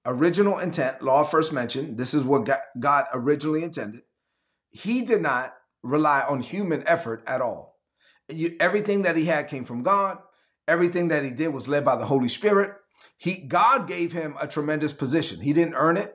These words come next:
It, it just came by the grace of God. Put in the chat, say, "Is the grace of God." Say, "Is the grace life." He didn't earn it. It was the grace of God. God gave him, uh, the power. He said, "I'm giving you power, kingdom, dominion, power, and authority over this planet."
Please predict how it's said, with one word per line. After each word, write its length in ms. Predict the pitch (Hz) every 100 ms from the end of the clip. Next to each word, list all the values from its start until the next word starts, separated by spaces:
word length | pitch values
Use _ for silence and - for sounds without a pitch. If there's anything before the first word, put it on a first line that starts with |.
| _
It, 220 | 127 143 147
it 100 | 143
just 240 | 156 156
came 200 | 165 156
by 100 | 147
the 100 | 131
grace 280 | 127 160 156
of 80 | 135
God. 240 | 165 156 - _
Put 120 | 185 190
in 80 |
the 80 | 160
chat, 240 | 190 143 -
say, 180 | 156
"Is 140 | 160 147
the 80 | 131
grace 240 | 151 143
of 100 | 131
God." 200 | 160 147
Say, 100 | 156
"Is 160 | 165 156
the 60 |
grace 260 | 180 180 -
life." 160 | - _ _ _
He 120 | -
didn't 220 | 190 156 175
earn 160 | 160
it. 100 | 113
It 60 | 147
was 160 | 139 120
the 80 |
grace 260 | 127 175 196
of 120 | 180
God. 260 | 165 165 - - -
God 300 | 143 151 165
gave 240 | 160 160 160
him, 240 | 165 151 _ _ -
uh, 280 | 135 123
the 120 | 123 135
power. 460 | - 196 180 147
He 100 | 139
said, 240 | 147 156 135
"I'm 140 | 143
giving 240 | 151 151 131
you 160 | 117 _
power, 540 | - 170 180 196 196 - _ _ _
kingdom, 560 | - 185 180 190 185 147
dominion, 560 | 143 143 175 180 175 170
power, 260 | 165 175
and 80 | 170
authority 400 | 156 170 170 165
over 220 | 147 139
this 180 | 147 151
planet." 280 | 135 95